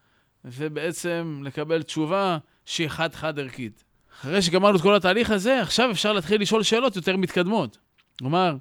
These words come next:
"תן לי את הטרקטור הכי קרוב לנפילה ברחוב, אה, סוקולוב ארבע."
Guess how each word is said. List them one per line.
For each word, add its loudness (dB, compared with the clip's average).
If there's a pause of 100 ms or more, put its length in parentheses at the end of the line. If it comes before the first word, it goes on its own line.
(400)
"תן 6
לי 2
את -2
הטרקטור 4
הכי 0
קרוב 4
לנפילה -2
ברחוב, -6
אה, -6
סוקולוב -4
ארבע." -6